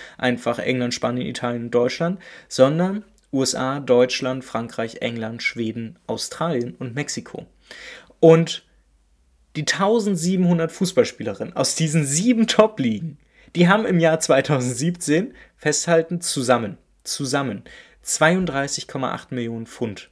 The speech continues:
verdient. Das sind umgerechnet knapp siebenunddreißig Millionen Euro. Das sind knapp einhunderttausend Euro weniger, als der brasilianische Superstar Neymar bei P S G alleine pro Jahr kassiert.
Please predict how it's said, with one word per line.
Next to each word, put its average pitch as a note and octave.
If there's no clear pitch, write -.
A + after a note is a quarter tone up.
verdient. -
Das A#2+
sind C#3+
umgerechnet C3
knapp -
siebenunddreißig A#2+
Millionen A2
Euro. -
Das C3
sind F3+
knapp -
einhunderttausend D3+
Euro A#2+
weniger, A#2
als B2
der B2+
brasilianische A#2+
Superstar A#2+
Neymar A2+
bei B2
P B2+
S A#2+
G A#2+
alleine A2+
pro A#2
Jahr A2+
kassiert. -